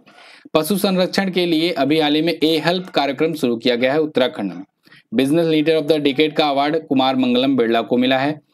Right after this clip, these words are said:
और सबसे आपराधिक देशों की सूची में भारत सतहत्तरवें स्थान पर है। अभी हाल ही में एसबीआई ने कॉफी टेबल बुक The Banker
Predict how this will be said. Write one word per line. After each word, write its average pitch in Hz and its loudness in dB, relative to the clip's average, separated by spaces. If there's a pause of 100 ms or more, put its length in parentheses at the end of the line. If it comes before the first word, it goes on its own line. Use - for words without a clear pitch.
(200)
और 147 2
सबसे 165 -2
आपराधिक 151 0
देशों 143 0
की 147 -2
सूची 120 -2
में 139 0
भारत 135 -2 (280)
सतहत्तरवें 165 0
स्थान 101 -4
पर 92 -8
है। - -20 (840)
अभी 156 2
हाल 175 0
ही 180 -2
में 185 0
एसबीआई 143 2
ने 170 0
कॉफी 151 0
टेबल 147 0
बुक 160 -2
The 131 2
Banker 147 0